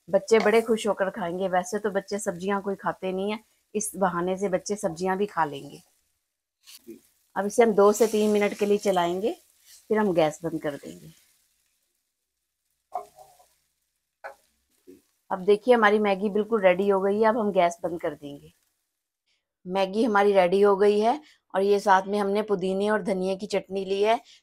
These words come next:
जो कि मैंने आपको पहले भी सिखाई है और मैं आपको link में डाल दूंगी, और साथ में हमने tomato ketchup ली है।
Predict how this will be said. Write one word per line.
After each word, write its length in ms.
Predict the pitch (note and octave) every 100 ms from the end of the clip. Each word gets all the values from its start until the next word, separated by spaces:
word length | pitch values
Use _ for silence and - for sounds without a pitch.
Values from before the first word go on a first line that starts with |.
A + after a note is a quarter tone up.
| _
जो 160 | F3 G#3
कि 120 | G#3+
मैंने 200 | G#3+ G#3
आपको 280 | G3 F#3+ G3+
पहले 300 | G3 F3+ F#3+
भी 100 | G#3
सिखाई 420 | G#3+ A3+ F3 D#3+
है 140 | D#3+ D#3+
और 220 | - F#3+
मैं 140 | G3 F#3+
आपको 380 | F#3 - A3 A3 _ _
link 240 | F#3 G#3 G#3+
में 160 | G#3+ F#3+
डाल 220 | D#3 D3+
दूंगी, 400 | D3 D3+ D3 C#3+ _ _ _ -
और 60 |
साथ 320 | F#3+ F#3+ G3
में 80 | G#3+
हमने 220 | G3+ G3+
tomato 360 | G#3+ G3 F#3 G3+
ketchup 360 | G3 F3+ F#3+ F#3+
ली 220 | F3 D3+
है। 160 | D3+